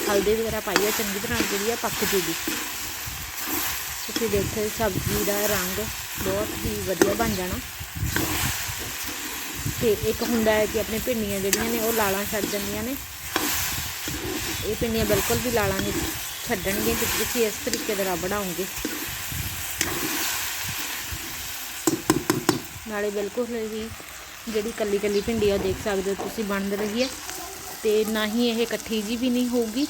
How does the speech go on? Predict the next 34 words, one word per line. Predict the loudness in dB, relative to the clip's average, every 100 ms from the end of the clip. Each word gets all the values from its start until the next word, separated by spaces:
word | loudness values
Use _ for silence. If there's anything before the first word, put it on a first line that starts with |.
| -4 -12 -12 -12 -12 -12 -12 -14 -14 -14 0
ਤੇ | 4 6 4 2 2
ਨਾ | 2 4
ਹੀ | 6 6
ਇਹ | 6
ਲਾਲਾਂ | 6 4 2
ਜਿਹੀਆਂ | 0 -2
ਛੱਡਣਗੀਆਂ। | -2 -2 -2 -2 -4 -6 -10 -12 -12 -12 -6
ਤੇ | -2
ਹੁਣ | -2
ਆਪਾਂ | 0 -2
ਇਹਨੂੰ | -2
ਥੋੜ੍ਹਾ | -2 2 2 2 2
ਚਿਰ | 2 2
ਹੋਰ | 2 0
ਪਕਾ | 0 0
ਲਾਂਗੇ, | 0 0 0 0
ਫਿਰ | 0
ਆਪਣੀ | -2 -4 -2
ਜਿਹੜੀ | 0 0
ਸਬਜ਼ੀ | 0 0 2
ਉਹ | 2
ਬਣ | 2 -2
ਕੇ | -2 -4
ਤਿਆਰ | -2 -2 -4
ਆ। | -10 -12 -12 -12 -12 -12 -12 -12 -12 -14 -12 -14 -14 -10 0
ਹਾਂਜੀ, | 2 4
ਲਓ | 6 6
ਜੀ, | 6 0
ਤੁਸੀਂ | -2 -2 2
ਦੇਖ | 2 2
ਸਕਦੇ | 2 2 2 0
ਹੋ | -4 -8 -10 -12 -12 -10 -8 0
ਕਿ | 6 6
ਆਪਣੀ | 6 0